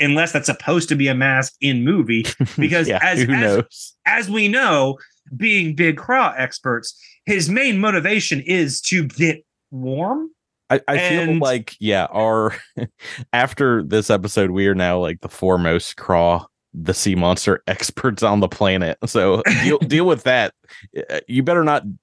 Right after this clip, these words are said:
Speaker 2: die anytime soon, Miles, 'cause if, if so, that's <laughs> going on your, in your epitaph.
Speaker 1: Oh,
Speaker 2: It's going
Speaker 1: God,
Speaker 2: on your
Speaker 1: no.
Speaker 2: obituary.
Speaker 1: Well, I mean, 'cause that was the weird thing is, like, i-, if they were like, "We, we wanna steal," or, "We want to, like,
Speaker 2: Mm-hmm.
Speaker 1: freeze the universe." No,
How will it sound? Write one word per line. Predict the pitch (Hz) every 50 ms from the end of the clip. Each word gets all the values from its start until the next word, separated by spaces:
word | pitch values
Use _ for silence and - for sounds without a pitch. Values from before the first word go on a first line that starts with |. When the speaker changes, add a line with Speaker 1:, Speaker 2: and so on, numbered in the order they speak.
| - 98 98
Speaker 2:
die | 123 110 107 117 113 107 101
anytime | 87 92 110 110 101 113 104 98 98
soon, | - - - 113 107 107 98
Miles, | 95 90 87 90 95 -
'cause | - 107 95 85
if, | 101 107 104 - - _ _ _ _ -
if | 110 113 -
so, | - - 127 120 107
that's | 92 107 113 -
<laughs> | - 131
going | - 123 143 123
on | 110 113 120 - - -
your, | 135 113 107 107 107 107 - _ _ - - - - 139 123 123 -
in | - - 101 110 104
your | 95 87
epitaph. | 87 - - 110 - - 110 101 104 104 - - - -
Speaker 1:
Oh, | - 156
Speaker 2:
It's | - -
going | - 113 165 147
Speaker 1:
God, | 127 107
Speaker 2:
on | 104 104
your | 104 -
Speaker 1:
no. | 165 151 143 101
Speaker 2:
obituary. | 101 113 107 104 101 104 104 107 107 107 - - - - _ _ _ _ - 170
Speaker 1:
Well, | 233 277 269
I | 233 226 254
mean, | 254 262 247 208 170 - _ _ - -
'cause | 165 190 190 180 151
that | 196 285 330 285
was | 311 -
the | 247
weird | 220 233 220 202 202
thing | 214 196 180
is, | 160 139
like, | 156 156 147 131
i-, | 139 156
if | 170 175 170 170 180 175 -
they | - 185 190
were | 180 160
like, | 123 127 127
"We, | 135 135 127
we | 131 131 139 151 151
wanna | 139 135 131 147 143 139
steal," | 135 - - - - 127 123 127 131 127 127 123 120 123 123 - -
or, | 147 147 147 139 135
"We | 139 135
want | 127 143 151 147 -
to, | - 151 135 131
like, | 123 117 -
Speaker 2:
Mm-hmm. | 87 85 80 78 85
Speaker 1:
freeze | 104 131 156 185 175 170 175 170 156 139
the | 156 160
universe." | 165 165 143 135 117 -
No, | 117 147 165 151 127 104